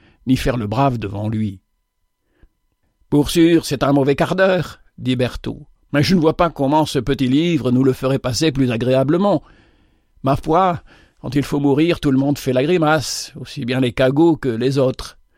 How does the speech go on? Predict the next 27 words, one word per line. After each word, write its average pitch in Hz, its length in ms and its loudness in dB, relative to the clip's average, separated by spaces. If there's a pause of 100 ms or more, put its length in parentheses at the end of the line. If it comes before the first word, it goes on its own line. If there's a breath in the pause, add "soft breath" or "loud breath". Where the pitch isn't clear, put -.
(1160)
Vous 123 140 -2
avez 151 180 4
raison, » 156 460 4 (340)
répondit 127 460 -2
le 117 100 -4
sergent. « 110 520 -10 (520)
Mais 147 280 2
ça 151 160 -4
dépend 156 360 -2
de 135 80 -2
ce 127 60 -10
que 160 120 -2
vous 147 140 4
entendez 156 500 2
par - 380 -2
cagot. 151 420 2 (920 soft breath)
Moi, 135 240 -2
j'ai 131 140 -4
connu 151 360 2
un 143 80 4
homme 170 320 4
qui 143 140 -6
serait - 260 -2
mort 143 320 2
comme 120 180 -6
un 110 160 -4
peureux 165 600 2